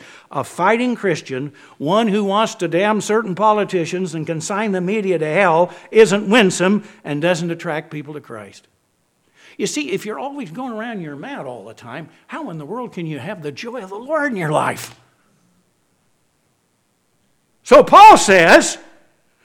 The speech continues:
"Be respectful to civil leaders."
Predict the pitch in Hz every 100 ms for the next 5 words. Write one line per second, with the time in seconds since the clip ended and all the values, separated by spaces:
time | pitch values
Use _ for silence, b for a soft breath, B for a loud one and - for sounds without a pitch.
0 | _ - 320 269 269 - - 349 370 -
1 | 381 392 392 320 - 330 359 370 359 359
2 | 359 269 302